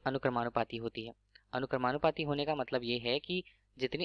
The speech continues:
अधिक यहाँ पर क्षेत्रफल होगा या फलक का क्षेत्रफल जितना अधिक होगा, ऊष्मा को जाने के लिए वो जो स्थान है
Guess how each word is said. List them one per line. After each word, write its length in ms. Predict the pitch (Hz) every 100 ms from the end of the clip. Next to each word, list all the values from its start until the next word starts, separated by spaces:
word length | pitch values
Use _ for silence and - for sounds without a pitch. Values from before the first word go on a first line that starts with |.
| -
अधिक 320 | 127 160 -
यहाँ 160 | 139 127
पर 120 | 156
क्षेत्रफल 460 | - 135 147 139
होगा 200 | 120 120
या 120 | 127 156
फलक 220 | 127 135
का 80 | 151
क्षेत्रफल 380 | 151 - 165
जितना 240 | 135 - 151
अधिक 160 | 131
होगा, 200 | 120 113 113 - - -
ऊष्मा 260 | 127 165
को 120 | 175 170
जाने 280 | 135 127
के 100 | 131
लिए 180 | 117 113 - - - -
वो 120 | 143
जो 280 | 151 170 - _ 139
स्थान 340 | - - 143
है 180 | 135 147